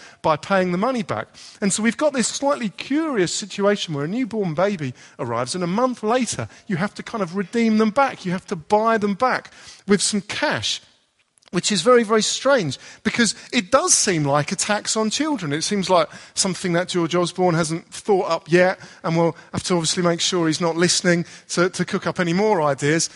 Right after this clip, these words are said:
But it was genuinely this thing we have to buy them back for five shekels of silver. Now, I've taken the trouble to find some modern Israeli currency. This is five new shekels. This isn't the same thing.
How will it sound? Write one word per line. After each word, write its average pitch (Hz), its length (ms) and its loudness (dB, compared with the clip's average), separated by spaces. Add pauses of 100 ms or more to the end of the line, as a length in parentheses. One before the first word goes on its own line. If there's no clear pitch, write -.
(760)
But 247 80 6
it 262 100 0
was 226 220 -2
genuinely 269 560 2
this 196 180 2
thing 269 160 0
we 269 80 2
have 208 140 0
to 294 100 -6
buy 160 460 2 (320)
them 214 100 0
back 285 260 2
for - 140 -4
five 233 540 4
shekels 220 480 -2
of 208 80 -2
silver. 220 420 0 (260)
Now, 220 320 4 (240)
I've 196 140 0
taken 269 340 2
the 180 60 -4
trouble 170 300 -2
to 151 80 -6
find 185 440 2 (140)
some 185 300 -2
modern 202 280 2
Israeli 135 460 0
currency. 139 560 -2 (300)
This 226 180 2
is 196 100 0
five 196 600 4 (240)
new 208 340 4
shekels. 151 560 -4
This 190 160 -4
isn't 165 240 -4
the 151 80 -4
same 160 260 0
thing. 123 240 -6